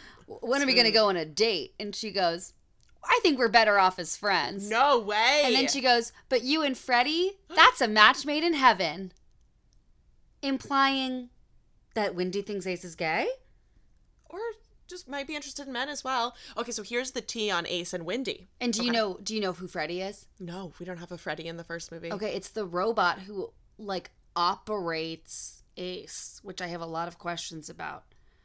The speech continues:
Speaker 1: Okay, yeah, I don't know Freddie, but the tea on Ace and Wendy is that when, so Ace ends up finding the Colonel and ba-,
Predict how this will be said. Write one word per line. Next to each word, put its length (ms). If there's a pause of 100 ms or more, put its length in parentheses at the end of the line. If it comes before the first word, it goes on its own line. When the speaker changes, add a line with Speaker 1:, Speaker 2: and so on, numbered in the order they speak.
(760)
Speaker 1:
Okay, 240
yeah, 120
I 100
don't 260
know 120
Freddie, 480 (280)
but 300 (100)
the 120
tea 400
on 260 (340)
Ace 240
and 140
Wendy 500 (300)
is 180
that 260 (320)
when, 340 (1000)
so 380 (580)
Ace 240
ends 120
up 180
finding 420
the 80
Colonel 320
and 120
ba-, 180